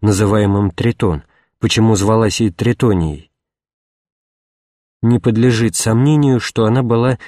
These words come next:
изобретательницей многих искусств, и тем легче сочтена была богиней, чем менее было известно ее происхождение. А что распевают о ней, будто она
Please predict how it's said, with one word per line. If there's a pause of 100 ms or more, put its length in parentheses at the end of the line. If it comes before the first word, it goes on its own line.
(120)
изобретательницей
многих
искусств, (540)
и
тем
легче
сочтена
была
богиней, (340)
чем
менее
было
известно (140)
ее
происхождение. (1300)
А
что
распевают
о
ней,
будто
она